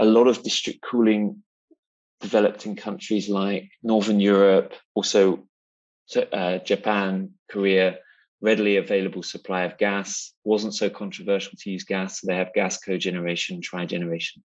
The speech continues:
a lot of systems developed off the back of that. Um, India doesn't have a huge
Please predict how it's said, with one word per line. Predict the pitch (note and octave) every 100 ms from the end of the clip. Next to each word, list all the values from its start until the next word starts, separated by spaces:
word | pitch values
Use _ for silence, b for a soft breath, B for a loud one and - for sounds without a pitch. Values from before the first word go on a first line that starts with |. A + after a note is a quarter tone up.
| -
a |
lot | A2
of | G2+
systems | - G2 - F#2 F2
developed | G#2+ F#2+ F#2 -
off | -
the | -
back | F2+ - -
of | -
that. | - _ - - - - _ F2+
Um, | F2 F2 -
India | A#2+ A2+
doesn't | G2 G2 F2+
have | G2+ F#2
a |
huge | F2 - F#2 E2+ -